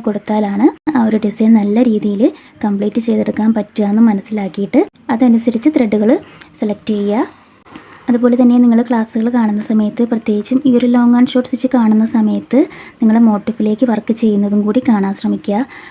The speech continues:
കാരണം നമ്മളിപ്പോൾ, ഞാനിപ്പോൾ നിങ്ങൾക്ക് സ്റ്റിച്ച് ബോർഡിലേക്ക് കാണിച്ചു തരുന്നത് ദാ ഇതുപോലെ ഒരു റെക്റ്റാങ്കിൾ ഷേപ്പാണ്. അത് നമുക്ക് നല്ല എളുപ്പത്തിൽ തന്നെ ചെയ്തെടുക്കാൻ പറ്റുന്നതാണ്. പക്ഷേ നമ്മളൊരു ഫ്ലവറോ അതുപോലെയുള്ള ഡിസൈൻസൊക്കെ സെലക്ട് ചെയ്യുന്ന സമയത്ത് നമുക്ക് ആ ഒരു ഫ്ലവറിൻ്റെ ഒരു വശം നല്ല വീതിയിലും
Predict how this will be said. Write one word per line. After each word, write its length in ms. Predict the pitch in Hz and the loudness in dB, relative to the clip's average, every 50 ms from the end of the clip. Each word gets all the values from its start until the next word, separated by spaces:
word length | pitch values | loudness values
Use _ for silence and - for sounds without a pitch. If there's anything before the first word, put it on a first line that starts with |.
| - - | -14 -8
കാരണം 340 | - 226 220 214 220 240 247 247 | -6 -4 -2 0 2 2 2 2
നമ്മളിപ്പോൾ, 380 | 233 233 240 233 - 240 262 359 - - - _ _ | 2 0 -2 -2 0 0 0 0 0 -6 -18 _ _
ഞാനിപ്പോൾ 280 | - 247 240 - - 254 | -2 -2 -2 0 2 2
നിങ്ങൾക്ക് 300 | 254 247 240 233 240 254 285 - | 2 2 0 0 0 -2 -2 -2
സ്റ്റിച്ച് 240 | - - 247 220 226 220 | -2 -8 -6 -6 -4 -2
ബോർഡിലേക്ക് 340 | 226 220 220 220 220 262 254 247 | -2 -2 -2 0 -2 -2 0 0
കാണിച്ചു 280 | 226 214 214 - 240 226 | -2 -2 -2 -2 0 0
തരുന്നത് 340 | 226 220 214 214 208 202 247 339 - - - - - _ _ | 0 0 0 -2 0 0 0 0 0 -4 -16 -20 -20 _ _
ദാ 60 | 233 226 220 | -6 -6 -6
ഇതുപോലെ 300 | 233 220 220 220 220 247 | -6 -6 -4 -4 -2 -2
ഒരു 80 | 240 240 233 | -4 -4 -4
റെക്റ്റാങ്കിൾ 480 | 226 226 - _ - 233 233 233 247 247 - | -6 -8 -6 _ -2 -2 0 -2 -2 -2 -2
ഷേപ്പാണ്. 420 | 269 247 233 - - 202 196 202 - - 214 | -2 -2 -2 -2 -6 -6 -6 -6 -6 -6 -6
അത് 100 | 220 240 240 | -2 -2 0
നമുക്ക് 200 | 240 233 226 262 254 240 | 0 0 2 2 0 2
നല്ല 160 | 226 226 247 262 | 2 0 2 2
എളുപ്പത്തിൽ 440 | 240 220 220 - - 240 - - 254 247 | 0 0 -2 -4 -8 -2 0 0 0 2
തന്നെ 160 | 240 220 220 220 226 | 0 0 0 -2 -2
ചെയ്തെടുക്കാൻ 440 | 233 220 202 202 202 196 - 214 208 214 | -4 -4 -4 -4 -8 -8 -8 -6 -6 -6
പറ്റുന്നതാണ്. 520 | 208 202 - 202 208 208 208 190 190 208 277 311 - - - - - - | -6 -8 -8 -10 -6 -6 -6 -6 -2 -2 -2 -2 -4 -14 -20 -20 -10 -10
പക്ഷേ 200 | 226 226 - 240 226 | -10 -6 -4 -2 0
നമ്മളൊരു 260 | 233 220 214 220 247 254 - | 0 0 0 0 -2 -2 -2
ഫ്ലവറോ 400 | 247 226 220 208 214 208 226 233 214 - - - - - _ 233 | 0 0 0 0 0 0 0 -2 -2 -6 -10 -20 -20 -16 _ -8
അതുപോലെയുള്ള 440 | 226 214 208 214 226 220 220 226 226 220 | -6 -4 -2 -2 -2 0 0 0 0 -2
ഡിസൈൻസൊക്കെ 480 | 214 - 220 208 208 - 220 - 226 - 226 | -2 -2 -2 -4 -2 -4 -4 -6 -4 -6 -6
സെലക്ട് 200 | 208 202 - - | -8 -6 -4 -4
ചെയ്യുന്ന 200 | 214 208 214 220 220 - | -2 -2 -2 -2 -2 -2
സമയത്ത് 400 | 220 208 208 202 202 - - 262 381 415 - - - - - _ _ - | -2 -2 -2 -4 -6 0 0 0 0 0 -6 -20 -20 -20 -20 _ _ -6
നമുക്ക് 260 | 220 - - 233 247 247 - _ _ _ _ 240 | -6 -4 -4 -4 -4 -4 -8 _ _ _ _ -4
ആ 40 | 233 233 | -4 0
ഒരു 120 | 233 269 262 | 0 -2 0
ഫ്ലവറിൻ്റെ 460 | - 262 247 233 233 233 233 226 240 254 254 254 | 0 -2 0 2 2 2 4 2 2 0 0 0
ഒരു 120 | 254 254 285 277 | 2 2 2 2
വശം 240 | 262 254 - 269 254 254 | 0 -2 2 2 2 2
നല്ല 140 | 240 226 226 226 | 2 0 0 0
വീതിയിലും 500 | 220 214 208 208 202 214 208 202 214 262 | 0 -2 -2 -2 -4 -4 -2 2 2 2